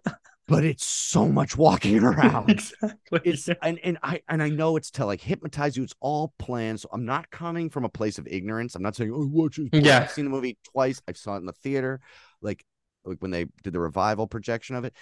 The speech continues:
Speaker 2: Mm-hmm.
Speaker 1: And it is m-, a magnificently brilliant movie, but I think that I don't, I think it, I think it's a little bit high.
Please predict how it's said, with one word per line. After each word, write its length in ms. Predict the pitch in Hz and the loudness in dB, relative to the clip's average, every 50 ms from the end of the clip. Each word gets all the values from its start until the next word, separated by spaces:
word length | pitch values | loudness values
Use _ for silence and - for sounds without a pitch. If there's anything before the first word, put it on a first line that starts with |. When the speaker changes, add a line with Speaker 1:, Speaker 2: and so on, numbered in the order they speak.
| - _ _ - | -20 _ _ 2
Speaker 2:
Mm-hmm. 320 | 160 139 170 175 185 - | 4 6 6 4 4 2
Speaker 1:
And 200 | 131 135 127 117 - _ _ _ _ _ _ _ _ _ | 0 -2 -2 -2 -6 _ _ _ _ _ _ _ _ _
it 200 | - 139 151 - | -2 -2 -2 0
is 220 | 147 151 131 107 101 | 0 -2 -2 -2 -6
m-, 260 | 101 123 113 110 - - | -8 -6 -6 -6 -8 -8
a 60 | 123 120 | -8 -8
magnificently 1080 | 107 101 113 110 107 92 92 104 104 113 123 - 131 131 - - 113 - - 101 98 | -6 -6 -6 -6 -6 -6 -6 -6 -4 -4 -4 -4 -6 -8 -8 -8 -10 -8 -6 -6 -8
brilliant 560 | 85 80 - 87 92 92 90 90 87 85 - | -8 -6 -4 -2 0 0 0 0 -2 -4 -6
movie, 480 | 71 80 78 73 67 71 71 69 67 65 _ _ _ _ _ _ _ _ _ _ _ _ - | -6 -4 -4 -4 -4 -4 -6 -6 -6 -8 _ _ _ _ _ _ _ _ _ _ _ _ -6
but 180 | 101 92 90 - | -4 -4 -4 -4
I 80 | - 95 | -6 -6
think 380 | - _ - 120 117 107 - - | -6 _ -6 -6 -6 -6 -6 -4
that 240 | 117 113 110 110 - _ _ _ _ _ _ _ _ _ _ _ _ _ - 98 95 _ _ _ _ _ _ _ _ _ _ 80 | -2 0 0 0 -4 _ _ _ _ _ _ _ _ _ _ _ _ _ -18 -18 -18 _ _ _ _ _ _ _ _ _ _ -8
I 140 | 90 98 104 | -4 -4 -2
don't, 240 | 110 117 113 - - - | -2 -4 -4 -4 -4 -4
I 80 | 104 107 | -4 -2
think 180 | - 113 - | -4 -4 -4
it, 140 | 110 104 - - - | -4 -6 -6 -6 -8
I 120 | - 92 95 | -4 -4 -4
think 240 | - - 113 95 110 | -4 -4 -8 -6 -6
it's 140 | 98 - | -8 -6
a 40 | 104 98 | -6 -6
little 280 | 95 98 101 98 98 | -4 -2 -2 -2 -2
bit 160 | 90 98 90 | -2 -4 -4
high. 320 | 98 107 101 71 67 67 | -2 -2 -4 -4 -6 -12